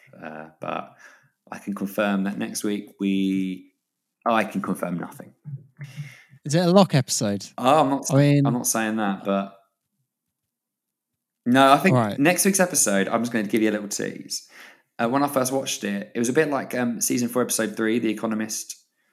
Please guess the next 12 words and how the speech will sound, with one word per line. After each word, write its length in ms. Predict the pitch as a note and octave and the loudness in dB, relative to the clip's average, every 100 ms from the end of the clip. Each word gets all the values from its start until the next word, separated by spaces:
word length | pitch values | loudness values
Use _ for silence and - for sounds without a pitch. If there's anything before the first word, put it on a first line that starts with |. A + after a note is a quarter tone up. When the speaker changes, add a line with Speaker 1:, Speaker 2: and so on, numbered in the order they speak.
| _ - | _ -18
Speaker 1:
It's 140 | - | -4
basically 360 | - D3+ A#2+ G2+ | 0 0 0 0
the 80 | |
third 200 | A#2+ A2 | 4 4
episode 400 | A2 - - G2+ | 4 0 0 0
of 80 | F#2 | -4
the 40 | - | -10
past 260 | G#2+ G2+ | -10 -8
few 80 | G#2 | -6
seasons. 300 | G#2 G2+ G2 - - _ _ | -4 -2 -4 -8 -20 _ _
Um, 240 | B2+ A#2+ - | -2 -2 -2
I 580 | C3 B2+ B2 B2 G#2+ | -2 0 0 0 -4